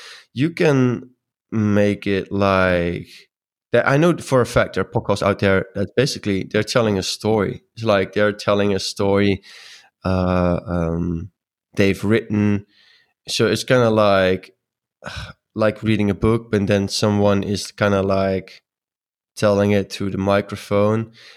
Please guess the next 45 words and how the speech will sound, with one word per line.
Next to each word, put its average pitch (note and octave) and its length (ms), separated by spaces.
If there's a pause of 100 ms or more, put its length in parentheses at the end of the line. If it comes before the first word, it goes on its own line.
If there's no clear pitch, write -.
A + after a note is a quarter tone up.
(140)
and F#2+ 120
adding G2+ 240
some - 180
sound G#2 280
effects - 440
to G#2 160
it, - 260 (280)
you G#2+ 80
know, G#2+ 400 (1600)
and A2+ 120
then A2+ 300
maybe A2+ 300
revol-, A2 640
maybe A#2+ 400
do A2+ 240
that A2 320
partly, A#2+ 540
and A2 180
then G#2 360
next A2 360
to G#2+ 100
it, G#2 200 (300)
do A2+ 120
some G#2 200
talking A2 420
about G2 280
questions A2 560
you G2+ 120
got, G#2+ 320
something G#2+ 320
like G2 220
that. A#2 240
So B2+ 180
that's - 340 (100)
a A2+ 160
way A#2 220
of - 160
doing G#2+ 260
a G2 40
podcast. F#2+ 640 (280)
Just - 240
wanted F#2+ 240
to - 80
say G#2+ 260
that. G#2+ 300